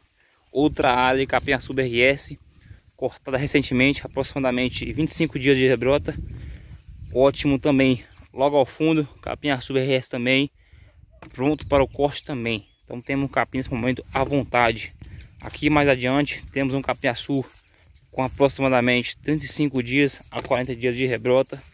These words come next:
Vendo? Aqui foi um corte, é, aos poucos, né, por questão de diferença de tamanho, mas também tá muito bom também, tudo capinhaçu. Aqui é capinhaçu para mudas, né, destinado para mudas, tanto para venda como pra gente aqui.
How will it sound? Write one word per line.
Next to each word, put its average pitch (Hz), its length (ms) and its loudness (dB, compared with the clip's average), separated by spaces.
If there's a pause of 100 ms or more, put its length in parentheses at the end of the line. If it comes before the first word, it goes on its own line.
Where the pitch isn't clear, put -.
(380)
Vendo? 143 320 -2 (380)
Aqui 127 220 -8
foi 147 140 2
um 127 80 0
corte, 127 520 2 (100)
é, 120 260 -2
aos 120 240 0
poucos, 156 320 -6
né, 147 100 0
por - 80 -14
questão 139 200 -2
de 127 80 -2
diferença 131 280 -2
de 113 60 -14
tamanho, 135 380 -2 (600)
mas 117 180 -2
também 131 320 2
tá 131 180 -4
muito 135 480 0
bom 123 220 2
também, 120 400 -2 (140)
tudo 151 160 -8
capinhaçu. 139 520 -4 (240)
Aqui 135 220 -4
é 160 60 4
capinhaçu 147 560 -4 (760)
para 143 220 2
mudas, 147 440 4
né, 165 220 0 (300)
destinado 127 360 0
para 127 220 0
mudas, 139 380 0
tanto 131 200 -8
para 123 240 0
venda 123 280 2
como 131 260 -4
pra 120 160 -4
gente 127 240 -8
aqui. 127 300 -6